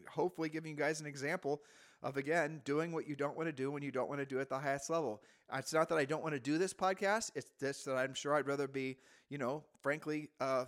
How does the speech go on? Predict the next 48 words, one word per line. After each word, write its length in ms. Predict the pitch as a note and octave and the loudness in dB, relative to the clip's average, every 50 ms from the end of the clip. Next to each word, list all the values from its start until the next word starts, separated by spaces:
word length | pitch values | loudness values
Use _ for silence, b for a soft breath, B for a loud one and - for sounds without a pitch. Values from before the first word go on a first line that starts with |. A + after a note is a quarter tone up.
| - _ | -2 _
you 100 | - D#3 | -6 -6
know, 180 | C3+ A#2+ C3 - _ _ _ - - C3+ | -6 -6 -8 -10 _ _ _ -16 -6 0
laid 240 | C#3 D3 D#3 D#3 | 4 4 6 6
up 160 | E3 E3 - - | 6 4 4 4
someplace 580 | - E3 D3+ D3 - D3 D3 D#3+ E3 - - - | 0 -2 -2 0 0 0 0 0 0 -2 -8 -8
trying 240 | - D3 D3 D#3 D#3 | -2 -2 0 0 0
to 140 | D3 C#3 C#3+ | -2 -2 -2
make 180 | D3+ D3+ D3 | -2 -6 -6
myself 400 | D3+ C#3 - - D3 D3 C#3+ - | -6 -6 -2 0 0 0 0 0
feel 120 | D3+ D3 D3 | 2 2 4
a 20 | |
little 100 | C#3 D3+ | 4 2
bit 180 | C#3+ C#3 - A#2+ | 2 0 -2 -2
less 200 | C3+ D3 - - | -2 -2 -2 -2
sick. 320 | - F#3+ E3+ B2+ - - | 0 2 0 0 0 -2
But 140 | - C#3 C3+ | -2 0 0
I'm 100 | C#3+ C3+ | 0 -2
going 200 | C3+ D#3+ F#3 G#3 | -2 -4 -4 -4
to 60 | G#3+ | -4
do 140 | G3 G#3 G#3+ | -4 -4 0
this, 240 | G3+ A3 A3+ G#3+ - | 2 2 2 0 -2
and 100 | E3 C#3+ | -6 -6
I'm 60 | C3+ | -6
going 260 | B2+ D3 E3+ G3 G#3+ | -2 0 2 2 2
to 80 | G#3+ A3 | 2 0
do 140 | G#3 G#3+ G3+ | 0 0 2
this 180 | G3 G3 - | 2 0 0
at 60 | F#3+ F3 | 0 0
a 60 | F3 | 4
high 180 | F3 D#3+ D#3+ | 4 4 4
level, 340 | D#3 D#3 D3+ D3 D3 D3 - B B B B B B B B | 4 2 2 2 0 -2 -2 B B B B B B B B
and 140 | - C3+ C#3 | -4 -2 0
I 60 | C#3+ | 0
want 180 | D3+ E3 E3 - | 0 0 -2 -2
you 80 | D3+ | 0
guys 160 | D3+ D3 C#3+ - | 2 2 2 2
to 140 | - D3 C3 | -2 -6 -2
hold 180 | D3 C#3 C3 | 0 0 0
me 100 | C3+ C3 | 0 -2
accountable 440 | A#2+ A2+ - A#2 A#2+ A#2+ A2 G#2+ G#2 | -6 -6 -4 -6 -6 -6 -4 -6 -8
to 140 | - - G2 | -8 -8 -8
it. 160 | D2 D#2 - _ _ - | -8 -8 -10 _ _ -4
So 340 | - - G#3 F#3 D3 G2+ - b b b b b b b b - | 2 6 8 8 8 6 2 b b b b b b b b -4
this 200 | D#3+ F#3 - - | -4 -4 -4 0
podcast 640 | - A3+ A3+ A3 - - E3 C#3+ C3+ C#3 - - - - | 4 4 4 4 4 2 2 2 2 2 0 -4 -6 -4
is 120 | C#3+ C3 | -4 -4
focused 520 | - - E3 E3 C#3+ - G3 F3+ - - D3 | -4 0 2 2 2 2 0 -2 -2 -2 -2
on, 340 | C3 C3 C3 C3 B2+ B2+ | 0 0 0 -2 -4 -6